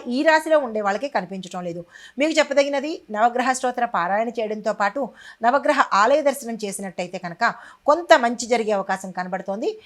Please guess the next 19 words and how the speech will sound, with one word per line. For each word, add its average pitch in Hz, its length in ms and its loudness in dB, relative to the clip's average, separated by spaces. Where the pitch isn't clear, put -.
ఆ 254 180 6
సమయంలో 269 500 0
మీరు 226 320 -2
నవగ్రహ 226 400 -2
ఆలయ 208 340 2
దర్శించినప్పుడు 196 920 -4
పసుపు, 302 580 0
కుంకుమను, 214 680 -4
ఆ, 185 80 -4
మీ 254 380 -6
యథాశక్తి 185 640 -4
ఎవరికైనా 269 520 2
ఒకళ్ళకైనా 262 680 2
సరే, 190 340 -4
ముత్తైదువుకు 208 560 -4
కానీ 269 240 0
లేదా 196 240 -2
బ్రాహ్మడికి 185 460 -6
కానీ 226 280 -4